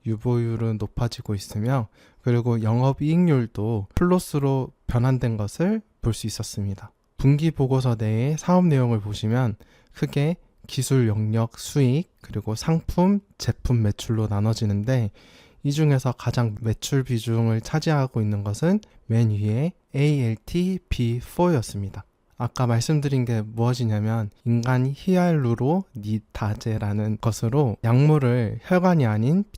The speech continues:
피하 주사 방식으로 제형을 변환시켜주는 물질인데요. 혈관에 투약하면, 어, 아무래도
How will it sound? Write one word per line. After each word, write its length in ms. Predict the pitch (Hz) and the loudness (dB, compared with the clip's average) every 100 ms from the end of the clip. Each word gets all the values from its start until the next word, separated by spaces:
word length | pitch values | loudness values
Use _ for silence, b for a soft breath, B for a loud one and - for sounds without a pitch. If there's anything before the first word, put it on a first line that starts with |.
| - | -14
피하 320 | - 202 196 | 0 4 6
주사 640 | 190 143 131 120 131 117 113 | 4 0 -4 -4 -2 0 -2
방식으로 840 | - 113 117 131 - 107 110 110 - | -2 0 0 -4 -4 -2 -2 -2 -4
제형을 720 | - 113 110 127 123 117 113 | -4 0 2 2 0 -2 -2
변환시켜주는 1000 | - 120 127 127 - - 117 110 - 110 | 0 2 4 2 -2 -2 -2 0 -2 -2
물질인데요. 840 | 104 110 - 113 104 104 120 123 107 B - | 0 -4 -4 -2 -2 0 0 -2 -4 B -6
혈관에 480 | 170 170 180 165 151 | 0 2 4 4 2
투약하면, 800 | - 185 180 131 113 110 110 92 - | 0 0 0 -2 0 0 -2 -6 -12
어, 300 | 107 98 120 | -12 -10 -6
아무래도 540 | 107 110 110 107 107 | -4 -2 -4 -4 -8